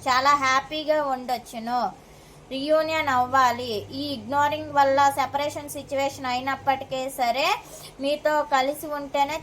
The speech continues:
చాలా హ్యాపీగా ఉంటుంది, రీయూనియన్ అవుతుంది. ఖచ్చితంగా అయితే మీకు త్వరలో రీయూనియన్స్ అయితే ఉన్నాయండి. ఇది లైఫ్ లాంగ్ మీరు కలిసే ఉంటారు.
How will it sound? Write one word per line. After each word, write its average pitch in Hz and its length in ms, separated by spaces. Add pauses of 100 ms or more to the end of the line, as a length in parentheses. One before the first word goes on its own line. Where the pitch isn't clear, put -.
చాలా 254 220
హ్యాపీగా 262 640
ఉంటుంది, 254 580
రీయూనియన్ 269 640
అవుతుంది. 226 500
ఖచ్చితంగా 269 720
అయితే 233 400
మీకు 311 380
త్వరలో 277 560
రీయూనియన్స్ 269 720
అయితే 254 280
ఉన్నాయండి. 226 880 (360)
ఇది 320 280
లైఫ్ 285 420
లాంగ్ 302 420
మీరు 277 180
కలిసే 269 560
ఉంటారు. 233 840